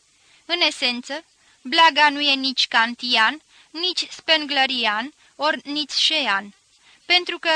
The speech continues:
problema lui e alta și ea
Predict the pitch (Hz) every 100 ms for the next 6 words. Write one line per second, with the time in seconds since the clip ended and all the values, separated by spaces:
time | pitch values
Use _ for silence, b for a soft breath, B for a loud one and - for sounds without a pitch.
0 | 311 330 311 339 427 381 311 277 247 220
1 | 233 220 226 233 285 330 - 294 277 233
2 | 294